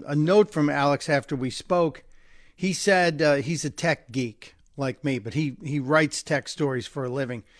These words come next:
He said he called using the Apple AirPods from his iPhone using Skype, which is kinda cool. The Skype sound was good. And I will tell you, if any of you are tech geeks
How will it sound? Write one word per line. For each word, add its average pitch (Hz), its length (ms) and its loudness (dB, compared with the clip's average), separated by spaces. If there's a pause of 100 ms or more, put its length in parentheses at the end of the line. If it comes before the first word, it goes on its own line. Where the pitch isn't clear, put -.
(160)
He 175 120 -4
said 208 240 2
he 180 80 2
called 208 520 4
using 180 540 0
the 151 320 2 (500)
Apple 180 480 2
AirPods 180 920 2 (500)
from 165 220 -2
his 151 160 -2
iPhone 170 800 0
using 156 420 0
Skype, - 560 -2 (320)
which 165 220 -2
is 170 100 -2
kinda 233 300 2
cool. 175 500 2 (1160)
The 160 80 -4
Skype 170 380 2
sound 185 320 2
was 165 180 -2
good. 165 360 4 (340)
And 156 140 0
I 180 60 2
will 185 180 2
tell 214 240 4
you, 185 160 4
if 147 140 -2
any 196 260 2
of 202 100 -2
you 202 200 4
are 170 100 6
tech - 420 -2
geeks 190 460 -4